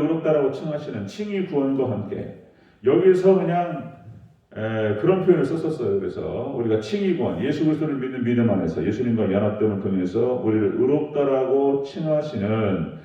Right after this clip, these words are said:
그 칭의 구원을 딱 받는 순간 패키지로 우리가 가끔 가다가 마트 가면은 원 플러스 원 있잖아요. 원 플러스 원 이렇게 따라오는 게 있습니다. 두 개를 주거나, 그죠? 원 플러스 원 우리 집사람도 좋아해요. 저도 좋아하고.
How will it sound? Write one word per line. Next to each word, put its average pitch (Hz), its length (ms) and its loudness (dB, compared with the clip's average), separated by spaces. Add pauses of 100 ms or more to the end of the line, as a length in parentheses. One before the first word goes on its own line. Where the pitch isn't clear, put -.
(280)
그 - 160 2
칭의 190 440 2
구원을 147 440 2
딱 139 180 -2
받는 131 300 -6
순간 123 560 -4
패키지로 - 880 -4 (300)
우리가 147 300 0
가끔 151 260 -4
가다가 139 240 0
마트 120 300 0
가면은 131 500 -4
원 135 220 -2
플러스 135 260 -2
원 120 160 -4
있잖아요. - 380 -10 (880)
원 117 120 -6
플러스 135 240 -2
원 120 220 0
이렇게 117 240 -4
따라오는 156 380 -4
게 110 60 -4
있습니다. - 340 -10
두 131 160 -12
개를 143 240 0
주거나, 101 800 -8 (300)
그죠? 110 440 -8 (160)
원 - 200 -6
플러스 151 260 0
원 131 180 -4
우리 120 160 -8
집사람도 113 440 -4
좋아해요. - 560 -2 (180)
저도 98 220 -6
좋아하고. - 580 -10